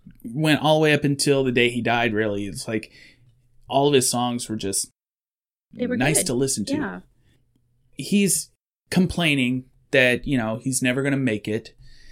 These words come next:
Speaker 1: He's down in the dumps. And he's gotta go to work at a nightclub
Speaker 2: Mm-hmm.
Speaker 1: after he's at, done at the record store, where he M Cs for, you know,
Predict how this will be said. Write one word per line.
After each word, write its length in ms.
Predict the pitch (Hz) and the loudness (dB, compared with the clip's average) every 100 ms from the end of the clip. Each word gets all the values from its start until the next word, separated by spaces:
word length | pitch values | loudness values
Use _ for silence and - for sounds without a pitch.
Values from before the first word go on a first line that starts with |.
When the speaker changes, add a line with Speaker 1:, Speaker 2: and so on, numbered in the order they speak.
| - - | -20 -2
Speaker 1:
He's 260 | 170 160 - | 0 0 -2
down 480 | 113 - 123 123 | -8 -2 -2 0
in 80 | 143 | 0
the 100 | 143 | 0
dumps. 500 | 127 117 110 123 - - - _ _ - | 0 -2 -2 -6 -8 -12 -20 _ _ 0
And 120 | 170 | 2
he's 160 | 170 160 | 2 2
gotta 200 | 180 170 | 2 4
go 200 | 160 160 | 4 2
to 340 | - 151 139 | 2 0 0
work 540 | 131 120 147 147 143 - - | -2 -2 0 -2 -4 -14 -4
at 300 | 127 117 - | 0 0 -2
a 60 | 120 | -4
nightclub 640 | 107 156 - 127 110 110 | 0 -2 -2 -4 -2 -2
Speaker 2:
Mm-hmm. 380 | 190 190 185 180 - - | -2 -6 -10 -14 -18 -8
Speaker 1:
after 560 | 123 123 - 110 107 - - | -4 -4 -2 0 0 -2 -4
he's 260 | 151 127 | -2 0
at, 240 | 120 110 - | 0 -2 -4
done 180 | 120 | -4
at 100 | 113 | -4
the 60 | 104 | -2
record 300 | 127 147 139 | -2 -2 -4
store, 400 | - 110 104 104 - - _ | -4 -4 -6 -8 -12 -20 _
where 160 | - 123 | -4 -2
he 220 | 123 120 | -2 -2
M 160 | 123 131 | -2 -2
Cs 580 | - 143 139 117 117 - _ | -2 0 0 -2 -4 -6 _
for, 640 | - - 117 113 113 104 98 | -12 -8 -6 -6 -6 -6 -8
you 140 | 131 | -8
know, 280 | 110 98 107 | -6 -8 -10